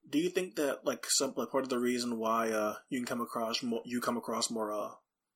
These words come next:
blunt or harsh when you, uh, um, talk about wrestling to some people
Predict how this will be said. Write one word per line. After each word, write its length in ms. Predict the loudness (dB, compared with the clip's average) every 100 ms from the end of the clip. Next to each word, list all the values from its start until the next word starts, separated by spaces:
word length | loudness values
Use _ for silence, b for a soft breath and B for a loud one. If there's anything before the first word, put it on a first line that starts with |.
| -8
blunt 380 | -4 -2 -4 -6
or 140 | -8
harsh 520 | -6 0 0 2 0 -2
when 180 | -4
you, 180 | -4 -4
uh, 240 | -2 -4 -6 _ _ _ _ _ _ _ _ _ -8
um, 160 | -4
talk 160 | 0 0
about 180 | 0 0
wrestling 260 | -2 -2
to 60 | 0
some 180 | 0 0
people 460 | -2 0 -2 -2